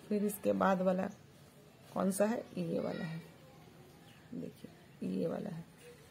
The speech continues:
इसको ऐसे चढ़ा दे और ये दो फंदा को एक साथ बुन लें।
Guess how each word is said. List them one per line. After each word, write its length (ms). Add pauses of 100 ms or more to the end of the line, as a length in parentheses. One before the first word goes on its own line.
(140)
इसको 260
ऐसे 220
चढ़ा 360
दे 180 (560)
और 140
ये 200
दो 220
फंदा 380
को 180
एक 260
साथ 1000
बुन 140
लें। 200